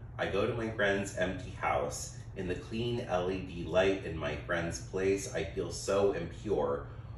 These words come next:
or feel I have brought a gray cloud with me. It's now seven twenty-three P M.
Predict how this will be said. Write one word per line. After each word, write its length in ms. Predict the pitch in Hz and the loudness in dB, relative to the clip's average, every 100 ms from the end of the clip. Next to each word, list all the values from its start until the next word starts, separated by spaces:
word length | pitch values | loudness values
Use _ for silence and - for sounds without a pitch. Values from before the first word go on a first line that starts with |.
| - 90 | -6 0
or 240 | 90 85 | 0 0
feel 200 | 104 98 | 0 2
I 100 | 87 | 2
have 220 | 82 - 90 | 2 0 2
brought 280 | 87 - | 4 2
a 120 | - - | 0 -4
gray 280 | 85 82 80 | -2 -2 -2
cloud 460 | - - - - | 0 4 4 2
with 220 | - - | -4 -6
me. 300 | - - - - - - - | -8 -6 -8 -10 -12 -14 -8
It's 240 | 98 - 98 | -6 -4 0
now 200 | 87 82 | 2 2
seven 380 | - 127 127 127 | 0 0 0 -2
twenty-three 600 | 120 107 107 - 90 92 | -2 -2 -2 -2 -4 -4
P 260 | - 87 | -4 -4
M. 280 | 76 - | -2 -4